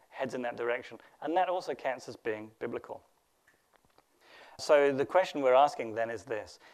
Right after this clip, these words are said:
If we're following different biblical strands of theology about the love of God and Christ's work in atonement and so on, where do they converge?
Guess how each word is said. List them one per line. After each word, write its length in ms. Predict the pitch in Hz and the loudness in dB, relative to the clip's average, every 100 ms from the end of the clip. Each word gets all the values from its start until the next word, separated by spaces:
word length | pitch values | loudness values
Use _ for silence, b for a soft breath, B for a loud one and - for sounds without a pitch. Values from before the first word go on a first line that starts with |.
| - | -12
If 160 | 151 | -6
we're 80 | 175 | -6
following 500 | 143 156 156 147 135 | -2 2 6 4 4
different 400 | 135 139 139 131 | 0 -2 -6 -4
biblical 360 | 143 139 131 123 | -2 -2 -6 -10
strands 480 | - - 131 135 113 | -6 -2 0 -2 -8
of 80 | |
theology 540 | - 127 123 120 104 101 | -8 -2 0 0 -4 -8
about 240 | 98 110 | -8 -10
the 60 | 110 | -6
love 260 | 110 117 | -2 -2
of 140 | 110 95 | -2 -8
God 320 | 120 113 110 | -2 0 0
and 180 | 107 101 98 B B - | -4 -12 -18 B B -6
Christ's 380 | 139 135 - | 2 2 0
work 260 | 135 127 123 | -2 -2 -2
in 80 | 123 | -6
atonement 520 | 113 - 127 127 120 | -6 -4 -4 -4 -10
and 100 | 117 | -12
so 180 | - 123 | -6 -4
on, 120 | 123 | -6
where 280 | 120 135 147 | -2 2 2
do 80 | 147 | 2
they 160 | 147 | 0
converge? 720 | 143 139 135 185 135 95 - | -2 -8 0 0 0 -4 -14